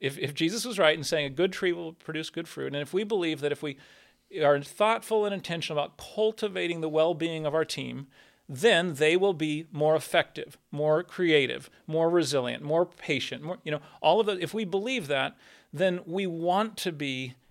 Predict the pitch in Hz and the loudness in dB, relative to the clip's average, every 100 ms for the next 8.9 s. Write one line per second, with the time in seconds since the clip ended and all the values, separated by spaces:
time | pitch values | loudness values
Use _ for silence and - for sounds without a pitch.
0 | _ _ _ _ - 190 208 180 175 175 | _ _ _ _ 2 4 6 4 4 2
1 | 170 143 147 135 143 131 135 139 143 143 | 0 -4 -4 -4 -6 -6 -6 -2 0 -2
2 | - - 185 185 165 160 135 135 127 127 | -4 -2 0 0 2 0 0 -6 -8 -10
3 | - 147 170 160 156 147 143 135 135 - | -4 -2 0 0 2 2 2 2 0 -2
4 | - 170 147 127 123 - - - _ _ | -4 -2 -2 -2 -6 -10 -20 -20 _ _
5 | _ _ _ _ 143 147 170 175 170 151 | _ _ _ _ 0 4 6 6 6 4
6 | 139 - 170 160 175 185 202 185 208 202 | 4 0 -2 0 6 8 8 4 0 0
7 | 190 175 180 180 175 139 160 175 170 160 | 0 0 0 2 2 2 2 2 2 0
8 | 147 160 151 175 151 160 156 - | 0 -2 -4 -2 2 2 2 -4